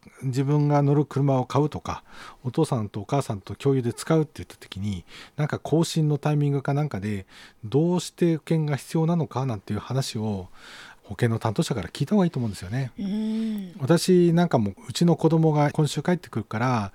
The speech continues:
Speaker 1: その時に車の保険の話よく聞かせてやってくれるなんていうことあるんですよ。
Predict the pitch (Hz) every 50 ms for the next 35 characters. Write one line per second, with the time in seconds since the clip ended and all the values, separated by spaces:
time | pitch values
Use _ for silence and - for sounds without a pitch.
0 | - - - - - - 143 - - - - 127 104 95 - - 120 123 127 127
1 | 127 110 110 - 143 135 135 135 131 113 120 135 131 113 127 143 139 - - -
2 | - - 165 156 - 180 175 - - - 117 104 101 120 135 131 90 82 - 98
3 | 98 - 117 - 120 131 104 87 - - 87 85